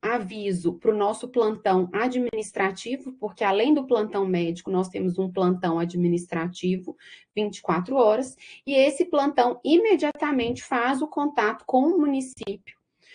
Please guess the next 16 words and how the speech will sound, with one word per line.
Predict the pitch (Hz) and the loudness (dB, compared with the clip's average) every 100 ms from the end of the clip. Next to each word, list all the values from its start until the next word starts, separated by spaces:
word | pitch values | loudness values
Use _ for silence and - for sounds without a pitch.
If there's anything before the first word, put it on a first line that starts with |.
| - _ | -20 _
pra | 254 | 4
que | 254 277 | 6 8
esse | 220 247 262 | 8 6 2
paciente | 269 262 - 269 208 240 - - _ _ | 0 0 0 0 2 0 -6 -18 _ _
seja | - 226 196 208 - | 2 4 4 2 -2
avaliado | - 214 226 233 185 175 180 | -4 -2 2 4 4 4 2
pelo | 190 208 | -2 -2
médico | 240 196 185 190 - - - | 2 4 2 0 -12 -18 -6
e | 254 | -4
coloca | 262 349 269 220 240 | 2 4 6 6 4
à | 247 | 0
disposição | - - 247 254 262 233 202 220 - _ | -2 2 2 2 0 0 0 0 -6 _
o | 262 | 2
nosso | 247 214 285 - 285 | 4 6 4 0 -2
médico | 220 185 180 - | 2 2 0 -4
cardiologista | - 220 226 254 269 220 233 - 294 | -6 0 2 2 0 -4 -8 -8 -12